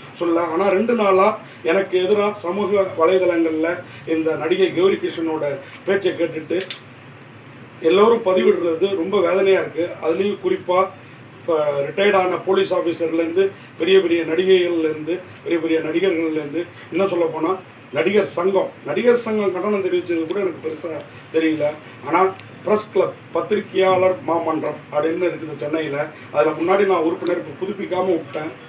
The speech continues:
நான் வந்து இத்தனை வருஷமா பத்திரிகையாளரா இருந்தாலும் எந்த ஒரு, அஹ், இதையும் இந்த சங்கத்துல சேர்ந்தா இது கிடைக்கும், அந்த சங்கத்துல சேர்ந்தா அது கிடைக்கும்னு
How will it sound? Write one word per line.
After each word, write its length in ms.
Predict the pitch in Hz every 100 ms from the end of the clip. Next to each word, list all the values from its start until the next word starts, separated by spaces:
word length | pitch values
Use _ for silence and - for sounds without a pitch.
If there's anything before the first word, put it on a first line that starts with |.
| - - -
நான் 160 | 170 190
வந்து 540 | 214 220 214 190 165 - - - -
இத்தனை 300 | - - 233
வருஷமா 340 | 214 214 247 240
பத்திரிகையாளரா 540 | 208 233 226 220 214 202
இருந்தாலும் 440 | 190 190 185 233 - - -
எந்த 260 | 180 226
ஒரு, 320 | 247 226 196 190 175 160 156 147 139 135 135 131 - - -
அஹ், 460 | 151 147 139 135 139 - - - - -
இதையும் 500 | 202 247 262 254 - - - -
இந்த 140 | 208
சங்கத்துல 340 | 196 220 220 214
சேர்ந்தா 280 | 202 214
இது 120 | 214 196
கிடைக்கும், 320 | 196 202 196
அந்த 160 | 190
சங்கத்துல 280 | 196 190 170
சேர்ந்தா 220 | 196 202
அது 120 | 185 185
கிடைக்கும்னு 580 | 190 185 190 190 175